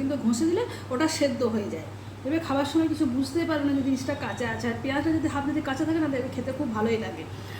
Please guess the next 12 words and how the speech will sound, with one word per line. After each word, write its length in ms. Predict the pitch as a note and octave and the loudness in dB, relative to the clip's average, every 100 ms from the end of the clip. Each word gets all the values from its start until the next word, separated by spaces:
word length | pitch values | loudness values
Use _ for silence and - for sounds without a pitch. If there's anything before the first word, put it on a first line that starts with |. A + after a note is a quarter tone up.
| - | -4
তো 60 | C#4+ C#4+ D#4 | 0 2 4
চলো 180 | D4+ - | 4 4
তাহলে 180 | D4 D#4+ - - - | 2 0 -2 -8 2
আমার 180 | B3+ C#4+ D4 C4+ | 4 6 4 2
এই 60 | D4 | 2
রেসিপিটা 300 | C#4 C#4 D4+ D4+ | 0 0 -2 2
তোমাদের 200 | B3+ - C#4 | 4 6 6
কেমন 180 | C#4 D4+ | 4 4
লাগলো 180 | D4+ D4+ C4+ | 4 2 2
অবশ্যই 240 | C#4 D4+ D4 | 0 -2 -2
তোমরা 140 | C#4 | -2
জানি-, 240 | C#4 D4 | -2 -4